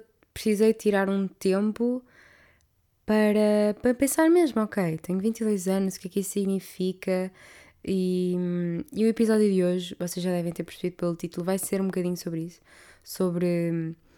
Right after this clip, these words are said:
como eu me estou a sentir, porque eu sinto que, pronto, eh, eu disse que queria usar a música I Don't Know About You, But I'm Feeling Twenty-two, e usei. <laughs> E, hum, eu sinto que Feeling Twenty-two é mesmo um, um estado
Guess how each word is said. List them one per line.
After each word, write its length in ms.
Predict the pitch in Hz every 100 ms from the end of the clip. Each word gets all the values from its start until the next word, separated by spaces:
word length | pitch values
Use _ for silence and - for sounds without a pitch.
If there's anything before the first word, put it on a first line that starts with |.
| -
como 220 | - 196
eu 60 | 202
me 40 |
estou 200 | 185 -
a 20 | 202
sentir, 580 | - 196 180 180 180 - - _
porque 180 | 214 220
eu 40 | 226
sinto 240 | 262 240
que, 260 | - 220 220
pronto, 420 | - 156 151 -
eh, 340 | 170 160 156 -
eu 80 | 165
disse 260 | 165 165 -
que 80 |
queria 240 | - - 170
usar 220 | 165 170
a 60 | 170
música 420 | 170 160 165 165
I 420 | 160 160 - 170
Don't 160 | 170 165
Know 160 | 165
About 400 | 165 165 - -
You, 140 | 165 160
But 100 | 160
I'm 160 | 160
Feeling 320 | 160 165 165
Twenty-two, 640 | 165 165 165 170 - 185 202 - - -
e 100 | 160
usei. 300 | 147 151 - -
<laughs> 960 | 196 - - 202 - - - - -
E, 260 | 190 190 190
hum, 520 | 190 190 190 190 185 - _ - -
eu 120 | 214
sinto 260 | 220 254 -
que 60 | -
Feeling 360 | - 240 240
Twenty-two 460 | 233 233 220 214 226
é 80 | 220
mesmo 240 | 226 214
um, 640 | 226 226 220 220 - -
um 40 | 220
estado 400 | - - 214